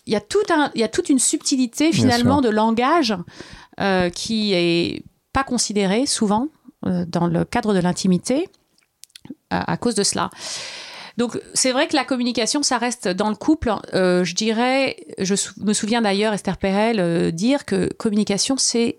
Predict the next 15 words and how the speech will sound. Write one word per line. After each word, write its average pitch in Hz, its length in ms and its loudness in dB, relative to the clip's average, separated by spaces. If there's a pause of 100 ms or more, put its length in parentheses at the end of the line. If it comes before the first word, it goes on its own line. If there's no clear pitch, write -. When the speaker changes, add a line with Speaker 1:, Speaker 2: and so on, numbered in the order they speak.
Speaker 1:
le 208 240 2
problème 208 640 -2
principal 277 880 0
qui 214 460 -6
est 247 420 0 (220)
mentionné 214 480 2
par 190 120 0
les 180 100 0
couples - 360 -2 (440)
quand 202 120 0
quelque 190 140 -4
chose 214 160 -4
ne 202 80 2
va 175 140 0
pas. - 180 -6